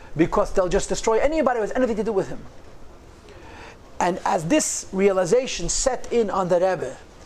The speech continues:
that not only can he no longer do his work, but that in fact he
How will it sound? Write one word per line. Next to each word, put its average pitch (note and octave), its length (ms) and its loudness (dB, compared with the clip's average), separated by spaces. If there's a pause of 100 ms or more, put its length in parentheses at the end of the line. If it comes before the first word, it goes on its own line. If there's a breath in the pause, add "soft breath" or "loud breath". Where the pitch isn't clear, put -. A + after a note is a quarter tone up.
(260 loud breath)
that - 180 -6
not B3 240 2
only B3+ 220 0
can A3 200 0
he G3 140 0
no G#3+ 160 4
longer G#3 380 2
do G3 240 2
his F3+ 180 4
work, F#3 480 4
but E3+ 140 -2
that F3 100 2
in E3 140 -4
fact - 420 -2
he G#3 460 2